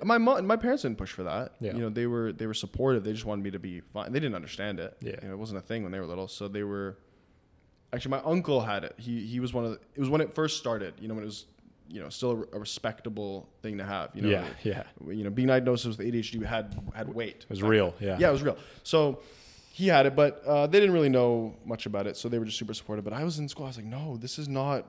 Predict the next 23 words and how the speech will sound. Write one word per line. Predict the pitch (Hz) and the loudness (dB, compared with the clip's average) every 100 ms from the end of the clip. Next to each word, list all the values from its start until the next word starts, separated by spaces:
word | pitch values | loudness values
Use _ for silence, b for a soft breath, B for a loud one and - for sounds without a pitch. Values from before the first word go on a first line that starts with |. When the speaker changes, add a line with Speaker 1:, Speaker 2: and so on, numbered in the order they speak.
| - | -8
Speaker 1:
who | 131 | 0
I | 123 | 2
am. | 117 165 135 95 - - | 2 2 0 -4 -10 -6
Speaker 2:
Yeah. | - | -4
Speaker 1:
Stop | - 143 156 139 | 2 4 4 2
doing | 175 | 0
this. | 180 101 - - | 0 -2 -8 -8
Speaker 2:
Yeah. | - | -4
Speaker 1:
Stop, | 101 147 151 131 - | 2 6 6 6 0
please | 143 165 160 | -4 -2 0
stop. | 147 127 - - | 2 2 0 -6
Like, | 113 | -8
Speaker 2:
Yeah. | 104 | -6
Speaker 1:
you | 127 131 | -2 0
are | |
making," | 127 135 139 160 - b b b b - | 2 0 0 -6 -8 b b b b 0
and | |
I | 226 | 4
already | 262 | 6
had | 156 190 | 6 6
a | |
bad | 123 | 4
reputation | 101 95 95 92 101 | 0 -4 -10 -12 -10